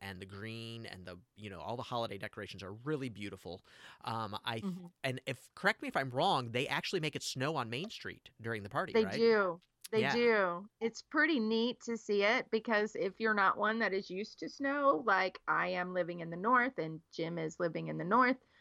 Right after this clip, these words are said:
Speaker 2: if you're not used to seeing it, it's really pretty cool to see it, especially, you know, in Orlando.
Speaker 1: Yeah.
Speaker 2: So.
Speaker 1: Yeah, very cool.
Speaker 2: Uh,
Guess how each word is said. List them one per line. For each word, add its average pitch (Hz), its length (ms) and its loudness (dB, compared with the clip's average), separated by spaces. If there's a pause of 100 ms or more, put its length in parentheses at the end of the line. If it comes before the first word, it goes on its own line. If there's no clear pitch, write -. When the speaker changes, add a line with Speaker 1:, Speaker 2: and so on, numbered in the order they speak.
(100)
Speaker 2:
if 220 200 0
you're 247 140 0
not 247 260 2
used 254 300 -4
to 226 80 -8
seeing 247 600 0
it, 175 340 0
it's 202 440 0
really 214 580 6
pretty 202 460 0
cool 196 420 6
to 185 120 4
see 190 280 4
it, 180 200 4
especially, 196 880 2
you 226 120 4
know, 170 200 4
in 175 80 2
Orlando. 170 760 4 (360)
Speaker 1:
Yeah. 131 240 0 (140)
Speaker 2:
So. 156 380 2 (380)
Speaker 1:
Yeah, 85 240 -6
very 156 200 4
cool. 135 240 -4
Speaker 2:
Uh, - 80 -4